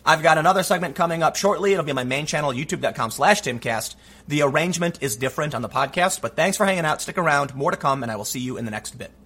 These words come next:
Following up on the last video on this channel, talking about the anti-Trump lawsuit that backfired, Ocasio-Cortez may be in violation of the First Amendment,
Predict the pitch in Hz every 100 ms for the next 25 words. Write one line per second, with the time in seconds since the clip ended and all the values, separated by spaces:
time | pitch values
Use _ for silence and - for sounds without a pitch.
0 | - _ _ _ _ _ - 208 285 302
1 | 240 196 190 - 151 151 147 135 135 131
2 | 127 143 160 - 139 123 110 214 240 -
3 | 98 90 - - 135 143 143 139 127 127
4 | 127 120 110 123 131 139 143 131 127 123
5 | 113 107 107 196 - 185 170 151 120 131
6 | 120 131 123 135 127 123 123 120 120 117
7 | 117 117 120 123 123 123 - 113 107 113
8 | 104 113 190 170